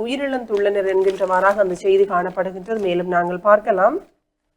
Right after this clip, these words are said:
கல்வி சீர்திருத்தம் என்ற பெயரில் மாணவர்கள் மனதை சிதைப்பதா சஜித் பிரேமதாச விசனம் என்கின்ற ஒரு செய்தியும், இலங்கையை விரைவாக மீண்டெழ சீனா முழு ஆதரவை வழங்கும், விஜித ஹேரத்திடம் உறுதியளித்தார்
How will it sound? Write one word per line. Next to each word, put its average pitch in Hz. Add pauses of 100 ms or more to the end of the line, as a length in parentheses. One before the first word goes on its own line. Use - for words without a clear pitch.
(560)
கல்வி 302
சீர்திருத்தம் 262
என்ற 202
பெயரில் 247
மாணவர்கள் 254
மனதை 214
சிதைப்பதா 226 (140)
சஜித் 202
பிரேமதாச 247
விசனம் 233
என்கின்ற 190
ஒரு 170
செய்தியும், 190 (460)
இலங்கையை 320
விரைவாக 277
மீண்டெழ 226
சீனா 269
முழு 240
ஆதரவை 247
வழங்கும், 160
விஜித 214
ஹேரத்திடம் 202
உறுதியளித்தார் 214